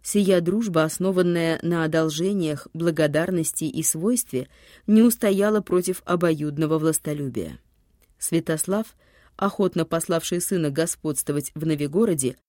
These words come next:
мог предвидеть, что Всеволод тем оскорбится, считая сию область законным достоянием Мономахова рода.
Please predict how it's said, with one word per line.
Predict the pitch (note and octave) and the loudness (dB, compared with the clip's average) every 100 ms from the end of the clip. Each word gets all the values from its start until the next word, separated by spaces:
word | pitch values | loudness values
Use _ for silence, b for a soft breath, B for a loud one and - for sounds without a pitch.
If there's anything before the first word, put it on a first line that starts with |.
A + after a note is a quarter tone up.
| _ - | _ 6
мог | G3+ D4 C#4 | 8 8 6
предвидеть, | D#4+ C#4 G#3 G#3 D#3 E3 - - _ _ - | 6 8 6 4 4 2 0 -10 _ _ -16
что | - F3+ | 4 4
Всеволод | F3 - D#3 C#3+ E3 G3 - | 6 4 4 4 2 2 -4
тем | - F3 D#3+ | 4 4 4
оскорбится, | - A3 A#3+ A#3 G3+ - - b b b - | 2 2 6 6 6 0 -4 b b b -4
считая | - A3 - A3+ A3+ | 4 4 6 6 6
сию | A3+ A3 G3+ G#3+ | 6 4 6 6
область | - G3 F#3+ A3 A#3+ - | 6 4 6 6 4 2
законным | F#3 E3+ F3+ - E3 E3 F3 F3+ | 2 6 4 6 6 8 6 4
достоянием | F3+ - F3 D#3+ D#3 E3+ E3+ E3+ | 2 4 4 6 6 6 6 6
Мономахова | F3 G#3 A3+ G#3 D3 E3+ G#3 | 4 6 8 8 6 2 2
рода. | G#3 C3 A#2 | 0 -2 -6